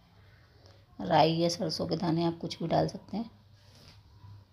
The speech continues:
इससे बहुत अच्छा टेस्ट आने वाला है। हमने इसमें अपना ये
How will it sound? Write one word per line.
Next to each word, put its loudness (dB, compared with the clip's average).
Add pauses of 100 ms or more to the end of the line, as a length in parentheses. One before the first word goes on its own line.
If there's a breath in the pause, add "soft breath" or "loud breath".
(880)
इससे -6
बहुत 0
अच्छा 2
टेस्ट 2
आने 4
वाला 4
है। 0 (2500)
हमने 0
इसमें 2
अपना 4
ये 4